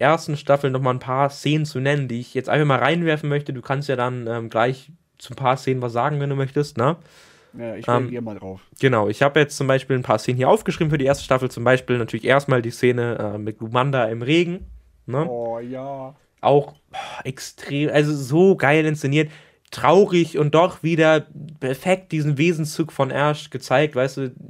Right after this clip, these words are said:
Speaker 1: er, er geht dann mitten, mitten in diesem Sturm raus, um, um dieses kleine, süße Glumanda da zu retten. Ähm,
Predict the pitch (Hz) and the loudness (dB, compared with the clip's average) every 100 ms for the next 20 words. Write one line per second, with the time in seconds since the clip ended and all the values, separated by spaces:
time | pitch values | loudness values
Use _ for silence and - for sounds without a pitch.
0 | - - 139 143 131 139 151 160 151 147 | -8 0 2 2 0 0 0 2 0 0
1 | 156 165 156 151 147 156 151 147 139 147 | -2 -4 -4 -2 -4 -2 -2 -2 -4 -6
2 | - 143 151 131 135 147 143 - 135 131 | -4 -2 -2 2 4 4 2 -4 -6 -6
3 | 135 135 135 131 - 139 143 143 135 139 | -6 -6 -6 -10 -8 -4 -2 -2 -4 -6
4 | 151 143 143 143 147 143 131 - 123 131 | -6 -6 -2 -2 0 -2 -2 -6 -4 -4
5 | 123 131 - _ - _ _ _ _ _ | -6 -10 -12 _ -20 _ _ _ _ _
6 | - 127 131 127 - | -4 -2 0 -4 -8